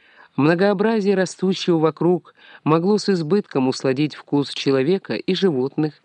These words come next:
с ним живущих рядом. И в данном случае для молодых преподнесли люди из двух селений то лучшее, что у них было. Приняв дары, вновь за пригорок молодые поднялись.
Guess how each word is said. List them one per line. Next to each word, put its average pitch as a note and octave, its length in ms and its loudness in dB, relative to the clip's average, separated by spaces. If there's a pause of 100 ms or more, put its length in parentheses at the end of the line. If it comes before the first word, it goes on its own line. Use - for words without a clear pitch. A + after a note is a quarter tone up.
(140)
с - 160 -12
ним B2+ 180 2
живущих A#2 600 -4
рядом. A2 440 -4 (960)
И D3 100 4
в C#3+ 60 2
данном A3 280 2
случае F#3+ 440 -2
для D#3 220 0
молодых D3+ 460 0
преподнесли C#3+ 680 0
люди D#3+ 400 -2 (440)
из C3+ 200 2
двух C3 240 -2
селений D3+ 540 0 (100)
то D3 180 2
лучшее, E3 580 -4
что - 340 -4
у B2 100 -2
них A#2+ 260 -2
было. G#2+ 500 -6 (800)
Приняв G#3+ 400 2
дары, D#3 440 0 (460)
вновь F#3 400 2
за F#3 200 -2
пригорок C#3+ 800 -2
молодые B2 520 0
поднялись. A2 720 -4